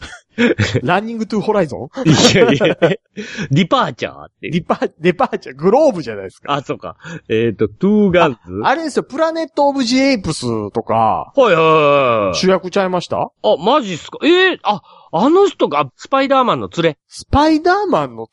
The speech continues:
Speaker 1: 連れ？
Speaker 2: うん、そうですよ。プラネット・オブ・エイプス。あ、ごめんなさい。違うわ。
Speaker 1: 違うでしょ。
Speaker 2: それ、猿の惑星のやつや。
Speaker 1: そうでしょ。
Speaker 2: うん。
Speaker 1: じゃあ、プラネッ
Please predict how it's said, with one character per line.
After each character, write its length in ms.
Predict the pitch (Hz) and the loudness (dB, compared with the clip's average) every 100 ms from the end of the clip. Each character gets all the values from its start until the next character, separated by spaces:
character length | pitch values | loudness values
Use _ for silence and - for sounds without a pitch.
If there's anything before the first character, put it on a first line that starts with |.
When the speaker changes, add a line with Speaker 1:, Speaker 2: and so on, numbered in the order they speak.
| - | -6
Speaker 1:
連 80 | 240 | 0
れ？ 240 | 320 294 - _ - | 2 2 -2 _ -6
Speaker 2:
う 120 | 269 | -2
ん、 40 | |
そ 180 | 196 311 | 2 2
う 40 | |
で 80 | 151 | 2
す 140 | 123 123 | 0 0
よ。 240 | 104 - - | 0 -2 -2
プ 100 | 214 | 2
ラ 120 | 214 | 2
ネ 100 | 202 | 2
ッ 60 | 170 | 2
ト・ 120 | 190 | 0
オ 40 | |
ブ・ 160 | 170 175 | 2 2
エ 80 | 170 | 2
イ 60 | |
プ 100 | 139 | -2
ス。 140 | 127 120 110 107 | -4 0 0 0
あ、 180 | 170 - - | -4 -4 -6
ご 140 | 135 | 0
め 80 | 156 | 2
ん 40 | |
な 60 | 160 | 2
さ 120 | 127 | 0
い。 80 | - - | -4 -4
違 60 | |
う 200 | 147 135 | 0 0
わ。 140 | 95 - _ | -2 -8 _
Speaker 1:
違 360 | - 262 - 262 | -4 -2 0 0
う 20 | |
で 120 | 190 | -2
し 120 | - | -2
ょ。 100 | 98 - | -4 0
Speaker 2:
そ 80 | |
れ、 80 | 202 | 2
猿 200 | - 269 | 2 0
の 140 | 196 131 | 0 -2
惑 200 | 120 120 | -2 -4
星 220 | 127 107 | -2 0
の 80 | 107 | 0
や 100 | 98 | -2
つ 300 | - - - | -4 -4 -4
や。 100 | - | -4
Speaker 1:
そ 160 | - 294 | 0 0
う 40 | |
で 100 | 175 | 0
し 120 | 143 110 | -4 -4
ょ。 220 | 104 - - | -6 -10 -4
Speaker 2:
う 80 | 120 | 0
ん。 180 | 98 85 _ | 0 -4 _
Speaker 1:
じ 100 | 247 | -2
ゃ 100 | 233 | 0
あ、 80 | 190 | -2
プ 120 | 285 | 0
ラ 120 | 320 | 0
ネ 140 | 320 | 0
ッ 20 | 320 | -4